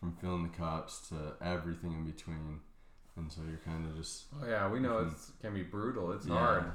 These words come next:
Speaker 2: be on your feet for that long, and it's
Speaker 1: Yeah.
Speaker 2: fast pace. Everyone expects those sodas to be done in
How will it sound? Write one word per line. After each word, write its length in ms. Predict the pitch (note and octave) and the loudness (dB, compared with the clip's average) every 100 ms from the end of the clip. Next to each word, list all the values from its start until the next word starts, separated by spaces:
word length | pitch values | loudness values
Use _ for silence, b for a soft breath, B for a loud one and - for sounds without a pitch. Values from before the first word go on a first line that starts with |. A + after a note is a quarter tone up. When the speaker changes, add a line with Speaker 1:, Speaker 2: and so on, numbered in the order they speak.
| - | -2
Speaker 2:
be 120 | G#2+ | -2
on 160 | G2+ G2 | 0 0
your 80 | F#2 | -2
feet 320 | - G2+ F#2 - | -2 -2 -2 0
for 360 | F2+ E2+ E2+ G2 | 0 0 -6 -2
that 260 | F#2 F2 | 0 0
long, 360 | F#2 F#2 G#2 G2+ | 0 0 0 0
and 100 | F2+ | -4
it's 360 | G2 G2+ - - - | -6 -10 -16 -18 -12
Speaker 1:
Yeah. 100 | F2+ D#2+ | -6 2
Speaker 2:
fast 360 | G#2+ G#2+ - | 4 4 0
pace. 520 | B2 A2 B2 B2+ - - b b b - | 0 2 2 -2 -10 -14 b b b -6
Everyone 400 | F#2+ G2+ A2 G#2+ | -6 -2 0 0
expects 460 | G2+ - G#2 G2+ | -2 0 0 0
those 260 | G#2 F#2+ - | -2 -2 0
sodas 320 | G#2 G2+ G2+ | 0 0 -2
to 60 | - | -4
be 100 | G#2 | -2
done 220 | G#2 G#2 | 0 0
in 180 | G2 F2+ | 0 -4